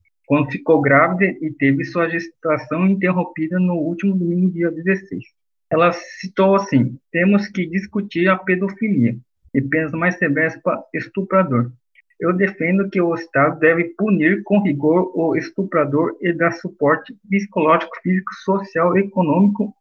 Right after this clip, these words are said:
a essa criança e sua família", afirmou Marisa.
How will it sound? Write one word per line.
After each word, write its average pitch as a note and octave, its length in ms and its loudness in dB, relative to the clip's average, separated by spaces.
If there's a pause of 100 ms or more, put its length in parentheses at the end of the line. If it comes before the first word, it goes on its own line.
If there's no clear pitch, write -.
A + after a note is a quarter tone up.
a D#3 100 2
essa E3 220 0
criança F#3 560 0
e F3+ 100 0
sua F3 300 -2
família", D3 400 0 (580)
afirmou D3 380 -2
Marisa. C3+ 420 0